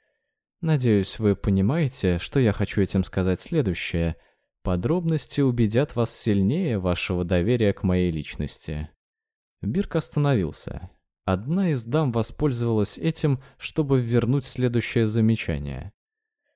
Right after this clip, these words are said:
«Только не страшное». «Страшное?»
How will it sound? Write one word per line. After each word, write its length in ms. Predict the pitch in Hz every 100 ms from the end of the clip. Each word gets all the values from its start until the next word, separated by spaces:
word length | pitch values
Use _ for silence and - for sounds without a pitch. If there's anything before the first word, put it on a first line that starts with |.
| _
«Только 300 | - 180 -
не 100 | 196
страшное». 920 | 196 - 190 139 - 98 90 90 95 _ _ _ _ _ _ _ _ _
«Страшное?» 840 | - - 95 85 101 - 160 156